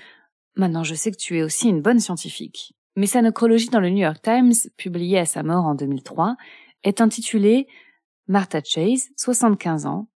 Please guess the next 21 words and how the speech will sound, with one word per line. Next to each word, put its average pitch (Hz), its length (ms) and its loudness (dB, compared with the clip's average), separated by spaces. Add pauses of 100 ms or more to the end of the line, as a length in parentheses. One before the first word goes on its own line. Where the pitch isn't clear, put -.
(140)
une 214 120 4
chercheuse 180 580 -2
qui - 180 -2
a 202 60 2
contribué 160 500 -4
à 185 60 2
l'expérimentation 185 880 -2
sur 202 180 -2
l'A 170 120 -2
D 147 100 -2
N. 135 240 -4 (280)
Comme 151 200 -8
reconnaissance, 156 880 -4
ce - 220 -6
n'est 202 140 -6
déjà 170 200 -4
pas 175 140 -4
si 196 160 0
mal. 180 320 2 (240)
Plus 240 160 4
largement, 190 760 4